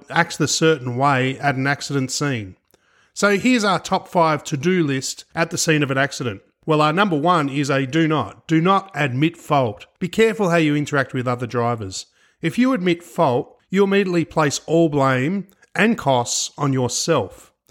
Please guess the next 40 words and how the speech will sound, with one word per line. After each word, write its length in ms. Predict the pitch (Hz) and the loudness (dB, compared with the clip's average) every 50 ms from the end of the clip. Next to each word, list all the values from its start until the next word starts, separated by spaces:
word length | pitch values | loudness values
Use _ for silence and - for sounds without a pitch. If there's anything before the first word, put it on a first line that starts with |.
| _ _ - | _ _ 0
Even 240 | 226 240 - 277 | 2 2 4 2
if 120 | 269 226 233 | 2 0 -2
it 80 | 196 | -6
seems 360 | - - 214 202 180 156 - - | -2 -2 0 2 2 0 -2 -2
obvious 480 | - 139 131 131 151 165 208 226 226 - | -4 -4 -2 0 2 2 2 0 0 2
or 100 | 165 147 | 2 2
you 80 | 135 123 | 2 0
feel 220 | - - 156 156 | 0 0 2 2
embarrassed 520 | 170 156 117 123 120 131 135 147 - - | 2 2 2 2 2 2 2 0 0 0
or 120 | 160 156 147 | 0 0 0
threatened, 520 | - - 123 120 120 117 131 160 165 160 - _ _ _ _ _ _ _ _ | 0 -2 -2 -2 -2 -4 -6 -8 -8 -8 -12 _ _ _ _ _ _ _ _
don't 260 | 185 196 208 208 185 | 0 0 2 0 0
say, 400 | - - - 156 147 151 151 139 - | -2 -2 0 0 0 0 -2 -2 -2
"I'm 220 | 143 139 127 123 | -2 -2 -2 -2
sorry," 480 | - - - 127 120 120 120 143 175 175 | -4 -2 0 0 2 2 2 0 -2 -2
or, 220 | - 127 131 127 | 0 0 0 0
"It's 160 | 123 - - | 0 -2 -2
my 180 | 131 123 120 117 | 0 0 0 -2
fault." 480 | - - 147 131 120 110 - - _ _ _ _ _ _ _ _ _ | -2 0 0 0 2 0 -2 -8 _ _ _ _ _ _ _ _ _
We've 160 | - 165 180 - | -2 -2 0 2
seen 220 | - 233 233 202 | 2 2 2 2
accidents 500 | 180 180 - - - 175 160 147 - - | 0 -2 -2 0 0 2 2 2 0 0
where 400 | 165 151 151 143 139 135 131 131 - - - _ | 2 2 2 2 2 0 -2 -4 -8 -20 -20 _
the 100 | - 151 | -6 -4
circumstances 1040 | - - 220 220 220 - 220 - - - 175 170 165 160 - - 151 135 123 - - - _ _ _ _ | 0 2 2 2 2 0 -2 -4 -2 0 0 2 2 0 0 0 0 0 0 -4 -8 -10 _ _ _ _
may 200 | - 156 151 143 | -2 0 2 2
appear 400 | 123 - - - 202 196 185 156 | 0 -2 -4 -2 0 2 2 2
one 260 | 139 147 170 190 185 143 | 2 2 2 2 0 0
way, 240 | 117 113 113 120 | 0 0 -2 -2
but 160 | 135 151 170 131 | -2 -4 -4 -2
there's 220 | 170 160 139 - - _ | -2 -2 -2 -2 -6 _
other 340 | - 175 - 202 190 175 - - - 135 | 0 2 2 4 2 2 0 -2 -10 -16
factors 720 | - - - 175 180 175 - _ - 131 127 139 - - | -16 -6 -4 -4 -4 -4 -8 _ -2 0 0 0 -2 -2
which 280 | - 143 131 - - - | -2 -2 -2 -2 -6 -4
the 360 | 131 139 139 139 135 127 123 - | -2 0 0 2 0 -2 -4 -8
companies 480 | - - 170 185 165 160 151 139 127 120 | 0 0 2 2 2 0 0 0 0 -2
that 160 | - 135 - | -4 -8 -8
pay 300 | - - 151 143 139 139 | -6 -2 0 2 2 4
out 100 | 151 165 | 4 2
in, 320 | 165 143 131 127 120 120 | 2 2 2 0 -2 -2